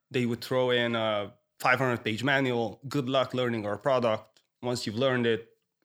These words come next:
good. If a new person comes, start learning it. Now, if you talk to your users and you listen to users, you can build products that are extremely simple to onboard. And this lies at the, the basic business foundation as well.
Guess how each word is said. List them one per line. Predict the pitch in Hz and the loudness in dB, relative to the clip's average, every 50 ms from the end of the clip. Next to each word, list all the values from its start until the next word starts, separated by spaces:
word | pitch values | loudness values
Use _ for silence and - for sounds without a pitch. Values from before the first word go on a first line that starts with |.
| _ 107 | _ 0
good. | 131 160 156 - - - - _ _ _ _ - | 2 4 4 2 0 -6 -20 _ _ _ _ -6
If | 151 139 - | -4 0 0
a | 139 | 2
new | 131 131 127 | 2 0 0
person | - 131 127 - 131 120 110 | 0 -2 -2 -2 -2 -2 -2
comes, | 123 117 113 117 - | -2 -2 -2 -2 0
start | 123 113 107 - | 0 -2 0 0
learning | 110 113 110 101 95 85 - | -2 -2 0 -2 -4 -6 -8
it. | - - _ _ _ _ _ _ _ _ _ _ _ _ _ _ _ | -14 -18 _ _ _ _ _ _ _ _ _ _ _ _ _ _ _
Now, | - 120 120 113 127 135 139 156 185 185 - - - _ _ _ _ 117 117 113 - _ | 0 2 4 4 4 4 4 4 2 2 0 -4 -10 _ _ _ _ -10 -10 -10 -6 _
if | - 170 170 - | -4 -2 -2 -2
you | 196 190 | -4 -4
talk | - - - 156 156 160 151 - | -4 -2 0 2 2 2 0 -2
to | - 160 | -2 0
your | 143 131 | 0 2
users | 123 127 180 190 156 127 139 135 135 139 143 139 - - _ _ _ - 104 104 - | 0 0 0 -2 0 0 2 2 2 0 0 -2 -6 -12 _ _ _ -18 -10 -6 -4
and | 139 135 131 | -2 -2 0
you | 123 120 | 0 0
listen | 135 160 175 - 180 170 | 2 2 2 2 2 0
to | 147 | 0
users, | 139 160 170 160 165 147 135 | 0 -2 0 0 0 -2 -2
you | 139 - | -2 -2
can | 147 139 | -2 -2
build | 131 156 151 151 151 | 0 -2 -2 -2 0
products | 160 151 156 156 156 147 143 | 0 0 2 2 0 0 -2
that | 131 131 139 - - _ _ _ _ _ - | -2 -4 -4 -4 -8 _ _ _ _ _ -6
are | 160 - - | -6 -6 -4
extremely | - - - - - - - 220 214 208 202 185 | -4 -2 -2 -2 -2 0 0 0 2 2 2 2
simple | 147 - - 180 175 185 185 185 165 147 | 2 2 4 2 2 2 2 2 0 2
to | - 151 143 | 2 0 2
onboard. | 139 135 123 120 156 170 165 151 127 101 95 92 - - _ _ - | 2 2 2 2 2 2 4 4 4 4 2 -2 -6 -10 _ _ 2
And | 151 160 151 113 - - - _ | 2 2 2 0 -4 -10 -12 _
this | - 147 123 131 180 196 190 - | -8 -8 -4 -2 0 0 2 2
lies | 202 165 185 202 185 | 2 2 2 2 2
at | 185 175 156 147 | 2 2 4 4
the, | 175 175 170 147 - - 139 | 4 6 6 4 2 -2 -4
the | 143 147 147 | -4 -4 -2
basic | - 175 196 - - 165 135 | 0 0 0 0 0 0 0
business | 180 180 165 165 151 - | 0 0 0 0 0 0
foundation | 156 147 147 143 151 143 - 131 120 123 | 2 2 2 2 0 0 -2 -2 -2 -2
as | 113 117 | 0 2
well. | 151 156 120 92 85 - | 2 4 4 2 0 -4